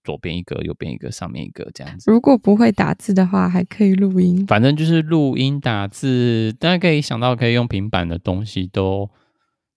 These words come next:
Speaker 1: 都上面都可以让你插入图片嘛。
Speaker 2: 是的。
Speaker 1: 它有针对里面的展览有做什么变更吗？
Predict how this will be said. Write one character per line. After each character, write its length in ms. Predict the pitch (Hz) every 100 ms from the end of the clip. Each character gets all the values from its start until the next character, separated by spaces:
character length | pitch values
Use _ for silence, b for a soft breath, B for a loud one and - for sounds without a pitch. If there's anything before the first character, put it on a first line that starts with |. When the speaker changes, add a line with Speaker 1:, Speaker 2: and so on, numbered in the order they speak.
| _ _
Speaker 1:
都 140 | 117
上 160 | 107 127
面 80 | 113
都 100 | 110
可 160 | -
以 40 | 101
让 200 | 101 92
你 220 | 78 82 _ -
插 300 | - 104 104
入 160 | 107
图 240 | 101 - -
片 220 | - 87
嘛。 60 | - 220
Speaker 2:
是 60 |
的。 200 | - - - _ _ _
Speaker 1:
它 320 | - 190 196
有 420 | 175 147 95 85
针 380 | 90 131 131 143
对 840 | - 160 139 120 104 92 87 82 82 _ _ _ _ -
里 160 | 87
面 340 | 90 143 139 117
的 160 | 101
展 260 | 87 - 85
览 100 | 95
有 100 | 95
做 200 | 87 117
什 100 | 107
么 140 | 85 82
变 240 | 110 87 87
更 220 | 85 82
吗？ 360 | 85 82 80